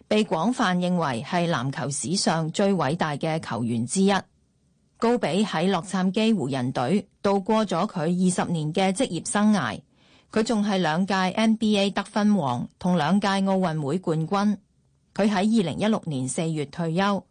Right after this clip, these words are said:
事發喺星期日上午，當時天氣有霧，高比乘坐嘅直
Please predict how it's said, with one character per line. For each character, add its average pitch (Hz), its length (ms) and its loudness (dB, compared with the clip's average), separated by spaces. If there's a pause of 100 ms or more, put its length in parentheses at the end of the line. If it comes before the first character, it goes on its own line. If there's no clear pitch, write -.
(640)
事 - 220 2
發 254 180 0
喺 202 240 -2
星 285 200 0
期 180 200 -4
日 160 120 0
上 151 340 -2
午， 151 260 -2 (240)
當 214 220 2
時 151 220 -4
天 208 200 0
氣 190 220 2
有 151 120 0
霧， 151 440 0 (380)
高 269 180 2
比 175 180 -2
乘 135 240 -4
坐 156 240 -2
嘅 175 160 -2
直 170 140 -4